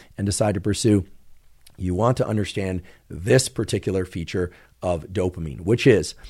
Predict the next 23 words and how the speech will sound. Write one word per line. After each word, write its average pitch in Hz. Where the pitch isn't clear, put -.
that, 101
yes, 104
dopamine 131
and 95
its 92
release 127
is 98
highly 147
valuable 101
toward 104
getting 123
more 104
motivated 95
and 90
feeling 92
more 85
motivated, 78
but -
that 104
it 117
has 143
certain 143
properties 98